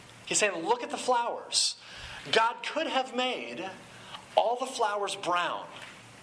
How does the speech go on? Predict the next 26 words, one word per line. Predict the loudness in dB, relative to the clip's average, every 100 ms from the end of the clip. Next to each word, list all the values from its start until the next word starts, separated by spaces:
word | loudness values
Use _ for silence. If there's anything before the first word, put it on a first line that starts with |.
| -18 -18 -18 -18 -18 -18 -10 -8 -8 -12 -10
He | -2
could | 0 2
have | 0 0
made | 0 0 -2
you | -2
with | -2 0
no | 2 2
taste | -2 -4 -4 0
buds. | 0 0 -2 -2 0 -4 -14 -20 -18 -18 -18 -18 -18 -18 -18 -18 -16 -16 -16 -4
He | 0
could | 2 2 2
have | 0 0
made | 2 2 2
a | 0 -2 0
world | 2 2 2
that | -2 -2
is | -4
completely | -4 0 0 0 -2
drab | -2 0 2 2 0 0 0 -2
and | -4
functional | -4 4 4 4 0 0 0 0 0
and | -6
utilitarian, | -4 0 0 0 0 0 -2 -2 -4 -6 -8 -8 -8 -8 -10 -4
but | 2 2
he | 2
didn't. | 0 0 2 -2 -2 -4